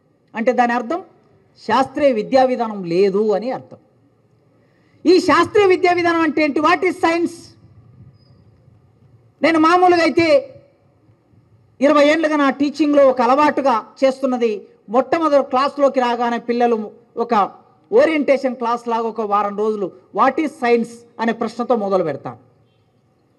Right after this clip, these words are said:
తెలుగు చెప్పేవాడికి "నీకెందుకయ్యా science?" అని ప్రారంభంలోనే రమేష్ గారు అన్నారు కదా. ఎందుకు అని అంటే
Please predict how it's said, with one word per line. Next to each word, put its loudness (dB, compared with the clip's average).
తెలుగు 4
చెప్పేవాడికి 2
"నీకెందుకయ్యా 0
science?" -6
అని -4
ప్రారంభంలోనే 2
రమేష్ -4
గారు -2
అన్నారు -4
కదా. -12
ఎందుకు 0
అని 4
అంటే 0